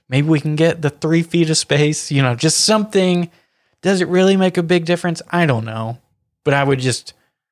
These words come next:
feel better because, let's be honest, we're gonna, over the next eighteen months that Enchanted's playing, we're probably gonna see it,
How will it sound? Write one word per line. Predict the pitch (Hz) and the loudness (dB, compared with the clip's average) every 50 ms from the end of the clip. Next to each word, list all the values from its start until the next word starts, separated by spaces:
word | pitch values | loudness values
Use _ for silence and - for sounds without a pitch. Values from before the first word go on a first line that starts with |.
| _ _ _ _ | _ _ _ _
feel | - 165 160 156 | 0 2 2 4
better | 156 151 147 147 147 143 - 143 | 4 4 4 4 2 0 0 -2
because, | 143 139 - 151 143 135 - - _ _ _ _ _ | -4 -2 0 0 0 0 -2 -8 _ _ _ _ _
let's | 151 160 - | -4 -2 0
be | - 147 131 | 0 0 2
honest, | 127 113 107 104 - - - | 2 2 0 -2 -8 -10 -2
we're | 139 147 165 | 0 2 2
gonna, | 180 180 170 - - - | 2 2 2 0 -2 0
over | 147 147 151 151 | 0 2 4 4
the | 160 | 4
next | 180 196 185 - - - | 2 2 0 -2 -4 -2
eighteen | - 156 170 151 - 165 151 139 | -2 -2 0 0 0 0 2 2
months | 127 135 143 - | 2 0 0 0
that | - 123 | 0 0
Enchanted's | 123 120 120 - 135 135 127 - 127 - | 0 0 0 0 -2 0 0 -2 -4 -4
playing, | - - 131 131 139 156 165 - _ _ _ _ _ _ _ _ _ _ _ _ _ _ _ _ _ _ _ | -2 0 2 2 2 0 -2 -4 _ _ _ _ _ _ _ _ _ _ _ _ _ _ _ _ _ _ _
we're | 185 196 | -6 -6
probably | 190 - - 202 208 214 220 214 | -4 0 0 2 4 4 4 4
gonna | 208 202 190 | 2 2 2
see | 175 - - 190 175 170 | 0 0 2 2 4 4
it, | 170 160 - - | 4 2 0 -4